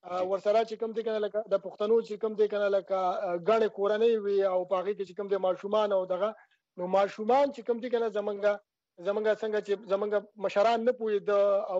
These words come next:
Speaker 1: هغې چې کوم دی کنه، لکه، آ، که څوک پوهېده هم، نو ډېر زیات پرشر یې په ماشومانو واچو. نو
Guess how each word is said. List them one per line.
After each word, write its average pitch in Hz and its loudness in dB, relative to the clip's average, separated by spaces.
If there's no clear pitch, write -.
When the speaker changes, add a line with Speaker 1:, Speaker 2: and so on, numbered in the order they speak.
Speaker 1:
هغې 180 -4
چې 214 -10
کوم 208 -4
دی 208 2
کنه، 202 0
لکه، 190 0
آ، 180 0
که 180 2
څوک 247 0
پوهېده 233 2
هم، 294 2
نو 254 2
ډېر 233 2
زیات 240 0
پرشر 226 -2
یې 214 -4
په 202 -6
ماشومانو 202 -2
واچو. 196 -2
نو 208 0